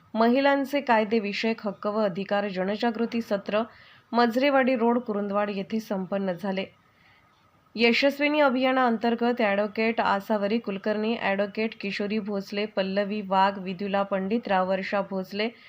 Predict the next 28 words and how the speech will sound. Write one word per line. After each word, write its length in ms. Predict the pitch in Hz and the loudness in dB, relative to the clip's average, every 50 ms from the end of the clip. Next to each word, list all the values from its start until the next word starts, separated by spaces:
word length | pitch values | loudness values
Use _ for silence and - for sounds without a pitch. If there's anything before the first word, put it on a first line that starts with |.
| - - _ _ - | -20 -20 _ _ -2
यांनी 180 | 226 247 254 247 | 2 2 4 4
महिलांना 520 | 233 233 240 247 254 262 262 269 285 285 | 4 4 4 4 4 4 4 4 4 2
कायदेविषयक 840 | 285 269 247 240 226 233 240 208 208 214 - - 220 220 220 - 208 | 4 4 4 4 4 2 0 0 0 -2 -2 -2 -2 -2 -2 -4 -6
हक्क 220 | 190 - - - | -8 -6 -4 -4
व 200 | 208 208 214 214 | -2 0 0 0
अधिकार 400 | 196 170 202 196 - 208 214 202 | 0 0 -2 -4 0 0 0 0
याविषयी 480 | 208 190 185 180 190 196 - 214 214 220 | 0 -2 -2 -2 -4 -4 -4 -6 -6 -4
सखोल 380 | - - 196 196 - 214 214 | -4 -6 -6 -4 -4 -4 -4
मार्गदर्शन 720 | 214 202 190 185 180 185 190 180 185 185 - - 214 208 196 - | -2 -2 -2 -2 -2 -4 -4 -4 -4 -4 -4 -4 -4 -4 -4 -6
केले. 220 | 190 180 180 180 - - _ _ _ - - - - _ _ | -6 -6 -6 -6 -10 -12 _ _ _ -20 -20 -20 -20 _ _
महिलांना 500 | 233 233 240 254 247 247 240 247 254 262 | 2 4 4 6 6 4 4 6 4 4
जनजागृती 880 | 254 214 226 220 226 226 196 208 196 196 190 196 214 208 - 220 220 226 | 4 2 2 2 2 2 2 2 0 0 0 -2 -4 -4 -4 -4 -4 -4
करण्याचे 580 | 226 - 202 190 196 196 202 202 196 202 240 214 | -4 -2 -2 -2 0 2 0 0 0 0 -2 0
अभियान 460 | 202 185 175 196 202 202 202 208 214 | 0 0 0 -2 -2 -2 -2 -2 -2
राष्ट्रवादी 460 | 190 190 190 190 - 240 233 220 247 | -2 -2 -4 -2 -2 -4 -2 -2 -2
काँग्रेस, 380 | 240 - 208 208 208 208 220 220 | 0 0 -2 0 0 -2 -4 -2
शरद 260 | - 208 190 196 196 - - | -2 -2 -2 -2 -2 -2 -2
पवार 240 | 196 190 190 190 | 0 0 0 0
पक्ष, 320 | 185 - 185 196 - - 220 226 233 - - - - - - - _ - | -2 -4 -6 -6 -4 -2 -2 -2 -2 -4 -10 -20 -20 -20 -20 -14 _ 2
यशवंतराव 600 | 220 226 240 - 247 240 233 226 233 240 240 233 | 2 2 4 4 2 2 2 4 4 4 4 4
चव्हाण 440 | 233 - 220 202 202 214 208 208 196 | 2 2 0 2 2 0 -2 -2 -2
प्रतिष्ठान 600 | 180 180 175 185 202 202 - 226 220 220 208 180 | -4 -4 -4 -4 -6 -4 -2 0 0 0 0 -2
यांच्या 340 | 180 185 190 196 - 220 196 | -2 -2 -2 -2 -2 -2 -2
वतीने 400 | 185 185 185 208 196 208 214 226 | -2 -4 -4 -6 -4 -4 -4 -2
संपूर्ण 480 | - 233 214 208 202 - 240 247 254 | -2 -2 -2 -2 0 0 0 2 2
महाराष्ट्रभर 760 | 254 240 220 214 214 214 208 202 202 - 208 196 175 190 196 | 2 2 2 0 0 0 -2 -2 -4 -4 -4 -4 -2 -2 -4
सुरू 300 | 202 - - 196 180 180 | -4 -4 -8 -8 -4 0
आहे. 300 | 185 185 185 196 190 185 | 0 0 0 0 -2 -4